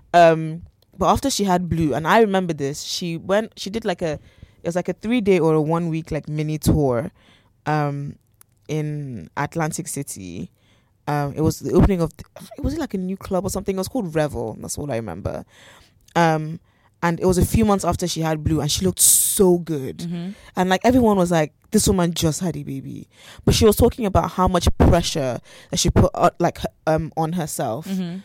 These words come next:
Speaker 1: um, to have, to look a certain way because
Speaker 2: Mm.
Speaker 1: society expected that from her, to,
Speaker 2: Mm-hmm.
Speaker 1: like, look lean and to have snapped back so quickly. And because she is such, like, she's a performer, she needed to be on,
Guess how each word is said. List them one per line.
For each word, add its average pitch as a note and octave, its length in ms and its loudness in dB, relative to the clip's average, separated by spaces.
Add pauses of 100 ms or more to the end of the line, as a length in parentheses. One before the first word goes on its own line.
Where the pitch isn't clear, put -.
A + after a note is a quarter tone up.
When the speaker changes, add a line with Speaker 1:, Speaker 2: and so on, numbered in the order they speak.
(220)
Speaker 1:
um, D3 280 -4 (420)
to - 120 -2
have, E3+ 400 -4 (240)
to G3+ 120 0
look F#3 200 0
a F3 60 -4
certain E3 320 -6
way D#3+ 120 -4
because E3 240 -10
Speaker 2:
Mm. - 20 -8
Speaker 1:
society D#3+ 640 -4 (500)
expected - 520 -2
that - 140 -2
from - 180 -10
her, E3+ 180 -4
to, F3 80 -8
Speaker 2:
Mm-hmm. D#3+ 120 -10
Speaker 1:
like, C#3 200 -10
look D#3 220 -4
lean F3+ 500 0
and D3 140 -8
to C#3 300 -2 (360)
have - 180 -2
snapped - 360 2
back D#3+ 200 4
so D#3 160 -2
quickly. E3+ 320 0
And C3+ 100 -6
because - 240 -2
she D#3 180 -4
is D#3+ 60 -4
such, - 280 -6
like, D3+ 200 -8
she's D3+ 220 -8
a D3+ 60 -8
performer, D#3 540 -4 (460)
she - 240 -12
needed E3+ 260 -2
to D#3 200 0
be E3 340 -4
on, C#3 440 -8